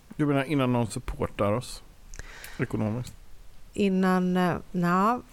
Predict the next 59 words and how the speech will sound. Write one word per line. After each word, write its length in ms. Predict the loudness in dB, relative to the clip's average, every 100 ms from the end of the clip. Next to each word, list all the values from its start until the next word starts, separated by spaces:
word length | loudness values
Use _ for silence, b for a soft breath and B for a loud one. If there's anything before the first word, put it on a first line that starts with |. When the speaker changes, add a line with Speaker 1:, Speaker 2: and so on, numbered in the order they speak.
| -2
Speaker 2:
in- 180 | 2 4
Speaker 1:
För 60 |
jag 200 | 4 4
tänker 220 | 2 2
ju 60 | 0
som 140 | 0
till 140 | 0 0
exempel 300 | 0 -2 -2 2
Speaker 2:
Mm. 200 | 2 2
Speaker 1:
Patreon. 380 | 2 2 2 0 -4
Speaker 2:
Ja. 340 | -2 0 2 0
Speaker 1:
Det 60 | 2
är 40 |
ju 80 | 2
så 120 | 4
här, 200 | 2 2 0
det 120 | 0
är 40 |
inte 220 | 0 0 -2
som 220 | 0 0
att 60 |
sitta 300 | -4 -4 0
och 80 | 0
ta, 140 | 0 -4 -4 -2
liksom, 420 | -2 0 -2 0
att, 340 | -2 -2 -6
eh, 380 | -8 -6 -4 -4 -4 -6 -14 -16 -20 -10
vi 100 | -8
skickar 240 | -4 -2 -2
faktura, 460 | -6 -4 0 2 2
utan 180 | 2
det 60 | 2
är 20 |
ju 60 | 2
bara 220 | 2 2
så 100 | 2
här, 80 | -2 B B B B
för, 240 | -2 2 2 -2 -10 -8
för 120 | 0 2
vi 180 | 2
vet 260 | 2 2 0
ju 40 |
att 60 | -4
det 60 | 0
finns 260 | 0 0
folk 220 | 2 0
som 160 | 2 0
uppskattar 420 | -2 -2 -4 0
vår 120 | 0
podd 240 | 2 0 0
väldigt 200 | 0 0
mycket, 420 | -2 -2 -2 0
som 160 | -2 -4
tycker 200 | 0 2
den 160 | 2
är 80 | 2
rolig 440 | 2 2 4 4
och 160 | 4 2
sådär. 180 | 0